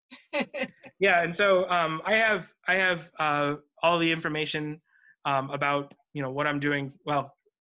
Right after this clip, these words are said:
Speaker 2: semi-currently, I'm kind of in the process of moving places, so it'll be updated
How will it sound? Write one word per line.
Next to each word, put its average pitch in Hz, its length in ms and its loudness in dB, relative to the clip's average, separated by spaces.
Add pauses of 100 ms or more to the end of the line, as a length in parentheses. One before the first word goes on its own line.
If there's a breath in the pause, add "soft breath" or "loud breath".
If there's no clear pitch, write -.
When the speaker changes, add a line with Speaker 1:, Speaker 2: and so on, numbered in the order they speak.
Speaker 2:
semi-currently, 135 760 -4
I'm 131 100 -6
kind 135 180 -4
of 131 60 -6
in 127 60 -8
the 127 60 -8
process 127 380 -10
of 123 80 -14
moving 127 340 -10
places, 123 440 -14
so 123 300 -10
it'll 135 120 -10
be 131 120 -12
updated 127 400 -12